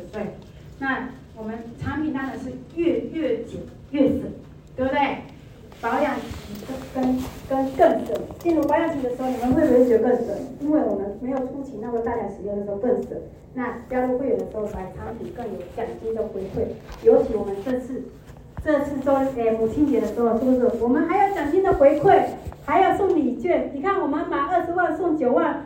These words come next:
买十万送三万八。那如果说是新会员的话，都会多了一万零五百的礼券或礼品组都可以，对不对？所以说你出去是不是很好作业？它跟别组的不一样。所以说我会跟他，我会跟他讲，你看，这样子是你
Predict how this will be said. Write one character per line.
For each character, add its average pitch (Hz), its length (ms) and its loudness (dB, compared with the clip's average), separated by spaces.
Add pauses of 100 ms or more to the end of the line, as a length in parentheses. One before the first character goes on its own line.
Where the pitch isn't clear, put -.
(160)
买 277 320 -2
十 311 80 -6
万 349 220 4
送 339 180 2
三 330 160 0
万 320 180 2
八。 302 300 -2 (140)
那 370 160 4
如 339 120 6
果 285 140 8
说 349 240 2
是 - 260 -4
新 349 220 6
会 339 140 8
员 247 160 8
的 269 100 2
话， 311 160 0
都 311 80 -2
会 302 140 4
多 339 200 -2
了 294 160 2
一 269 80 -4
万 294 200 -2
零 226 80 -4
五 240 180 -4
百 262 240 -2
的 262 60 -2
礼 262 180 -2
券 302 180 0
或 311 260 0
礼 226 180 -2
品 247 260 -4
组 - 320 -6
都 285 160 0
可 240 240 0
以， 220 60 4
对 226 80 0
不 226 100 0
对？ 226 100 -4 (380)
所 339 100 -2
以 349 80 -2
说 349 140 0
你 262 160 0
出 302 80 -6
去 - 180 -4
是 - 80 -8
不 262 120 -8
是 254 120 -6
很 220 160 -8
好 208 240 -8
作 208 140 -4
业？ 208 140 -4 (100)
它 262 160 -4
跟 254 220 -4
别 185 120 -8
组 202 60 -12 (140)
的 - 40 -16
不 - 200 -16 (120)
一 202 60 -16
样。 190 80 -16 (320)
所 277 100 2
以 277 60 0
说 269 160 -4 (460)
我 226 200 4
会 294 140 2
跟 262 260 2
他， 254 220 -2 (160)
我 214 100 -4
会 220 60 -4
跟 262 120 -4
他 254 80 2
讲， 254 140 -2
你 - 160 -10
看， - 180 -6 (300)
这 285 80 -2
样 262 180 -2
子 220 120 -10
是 262 100 -6
你 247 120 -8